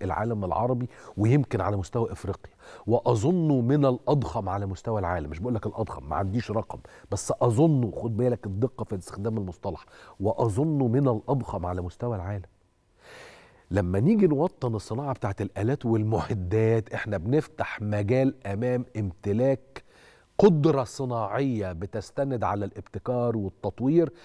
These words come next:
بإمكانياتنا هنا وبعقولنا هنا وبإيدينا العامل المصري، ويساهم ده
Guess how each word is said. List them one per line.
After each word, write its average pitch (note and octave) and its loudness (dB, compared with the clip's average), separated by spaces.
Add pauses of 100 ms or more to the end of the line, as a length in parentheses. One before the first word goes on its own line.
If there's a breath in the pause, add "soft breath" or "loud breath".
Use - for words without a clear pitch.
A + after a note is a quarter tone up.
(200 loud breath)
بإمكانياتنا A#2 0
هنا G2 -2
وبعقولنا G2 0
هنا F#2+ -2
وبإيدينا A#2 0
العامل A#2+ 0 (400 loud breath)
المصري، G#2+ 0
ويساهم A2+ 2
ده A#2 0